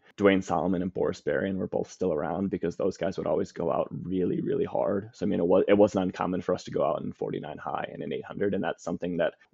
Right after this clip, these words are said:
was comfortable for me if I was able to follow them. So not ha-, not having to be the guy to lead those races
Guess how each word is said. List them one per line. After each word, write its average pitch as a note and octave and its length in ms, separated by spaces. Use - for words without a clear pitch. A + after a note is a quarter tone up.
was G2 440
comfortable G#2+ 460
for G2 140
me F#2 240
if G#2 120
I D#2+ 80
was D#2+ 140
able E2+ 180
to E2 80
follow C#2+ 320
them. A#1+ 360
So - 180
not F#2+ 300
ha-, - 140
not G2+ 200
having G2 280
to F#2 80
be F#2 140
the G2+ 120
guy F2 320
to F2+ 100
lead F2+ 440
those F#2+ 220
races A2 580